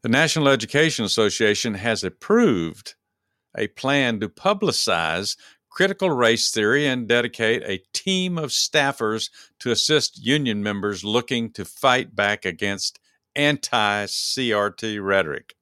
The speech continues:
<laughs> All right. New business item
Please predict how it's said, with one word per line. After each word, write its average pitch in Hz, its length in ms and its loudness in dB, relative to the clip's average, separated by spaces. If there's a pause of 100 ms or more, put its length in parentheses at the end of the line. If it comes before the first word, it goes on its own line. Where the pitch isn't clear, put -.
(1600)
<laughs> - 40 -20
All 98 60 -4 (1120)
right. 98 480 -2 (720)
New 160 240 0
business 127 720 0
item 110 560 0